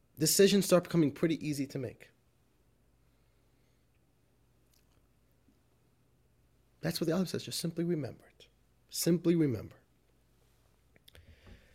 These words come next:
You know, we all know this to be true. We all know this to be true.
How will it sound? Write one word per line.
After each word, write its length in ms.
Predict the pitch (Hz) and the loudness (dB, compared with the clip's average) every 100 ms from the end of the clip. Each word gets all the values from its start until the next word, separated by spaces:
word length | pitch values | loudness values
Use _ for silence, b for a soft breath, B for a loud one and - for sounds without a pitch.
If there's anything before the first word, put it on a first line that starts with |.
| b b b b b b b b - | b b b b b b b b 8
You 60 | |
know, 60 | 156 | 10
we 180 | 156 170 | 12 12
all 140 | 175 | 12
know 140 | 151 | 12
this 160 | 131 120 | 10 6
to 100 | - | 0
be 100 | 101 | -4
true. 240 | - - - b b b b | -6 -10 -12 b b b b
We 120 | 131 143 | 0 2
all 100 | 139 | 4
know 140 | 110 | 2
this 160 | 98 - | -2 -6
to 120 | 101 | -12
be 100 | 95 | -12
true. 180 | - | -14